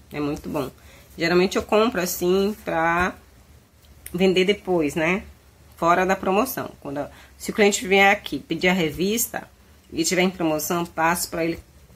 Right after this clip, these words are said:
pela promoção, né? Tem gente que não, que mesmo estando na promoção na revista, vende pelo preço normal. Eu não gosto de enganar o cliente. Mas assim, passou a promoção, ele vem procurar, aí vai ser o preço, né, que tá na revista no momento. Aqui vinte e cinco por cento no Intense.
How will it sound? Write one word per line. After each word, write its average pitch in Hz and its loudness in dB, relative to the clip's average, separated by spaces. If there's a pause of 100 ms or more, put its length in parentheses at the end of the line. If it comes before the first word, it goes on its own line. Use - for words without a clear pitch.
(320)
pela 196 2
promoção, 214 -2 (640)
né? 143 0
Tem 175 -4
gente 165 -8
que - -4
não, 190 0
que 160 -10
mesmo 170 0
estando 175 0
na 180 -2
promoção 160 -4
na 165 -2
revista, 185 -4
vende 196 0
pelo 185 -4
preço 190 -4
normal. 208 -2 (380)
Eu 160 -6
não 185 4
gosto 170 0
de 190 -2
enganar 175 2
o 170 0
cliente. - -2 (400)
Mas 185 6
assim, 247 4
passou 180 0
a 220 2
promoção, 254 2
ele 175 2
vem 190 0
procurar, 180 2
aí 160 0
vai 160 0
ser 190 -6
o 185 -4
preço, 170 -2 (380)
né, 160 -2
que - -16
tá 190 6
na 349 4
revista 220 2
no 190 4
momento. 160 -2 (1300)
Aqui 185 -2
vinte 202 0
e - -8
cinco 175 -4
por 180 -4
cento 170 -2
no 165 0
Intense. 208 2